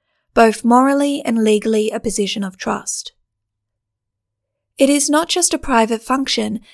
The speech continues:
but is a publicly recognized office,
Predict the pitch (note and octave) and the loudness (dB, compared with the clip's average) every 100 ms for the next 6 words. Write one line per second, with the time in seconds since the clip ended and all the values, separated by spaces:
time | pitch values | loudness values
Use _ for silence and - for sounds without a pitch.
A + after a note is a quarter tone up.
0 | _ A#3+ A#3+ A#3+ B3+ - C#4 D4 D#4+ D4+ | _ 2 2 2 0 0 -2 -2 -2 0
1 | D4 C4+ A3+ A#3 A3 G#3+ - - A#3 A3 | 0 -2 -4 -4 -4 -2 -4 -2 -4 -4
2 | G#3 G#3+ - | -6 -6 -12